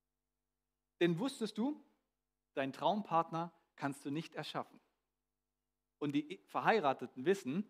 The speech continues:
deinen Ehepartner kannst du nicht erziehen. Aber wir können selbst an uns arbeiten. Ja, wir können selbst an uns arbeiten und als Christen sind wir per Definition Jünger. Jünger haben Jesus als Vorbild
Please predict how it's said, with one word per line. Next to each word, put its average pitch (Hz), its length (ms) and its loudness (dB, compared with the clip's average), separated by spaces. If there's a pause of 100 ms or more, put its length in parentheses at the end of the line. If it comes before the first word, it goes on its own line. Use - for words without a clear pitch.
(160)
deinen 120 220 0
Ehepartner 175 720 0 (140)
kannst - 320 -12
du 123 60 -8
nicht 123 300 -4
erziehen. 151 580 -4 (1200)
Aber 175 220 0
wir 208 80 4
können 202 220 2
selbst 196 280 4
an 117 140 -6
uns 107 140 -14
arbeiten. 104 600 -10 (460)
Ja, 170 160 8
wir 202 80 2
können 175 240 2
selbst 220 260 6
an 180 140 2
uns 160 160 -4
arbeiten 190 640 2
und 175 220 -2
als 143 200 -6
Christen 220 420 -2
sind 170 240 -2
wir 165 100 2
per 160 220 0
Definition 160 1040 2 (220)
Jünger. 151 480 4 (240)
Jünger 208 420 4
haben 139 220 4
Jesus 180 480 0
als 131 200 -8
Vorbild 160 540 0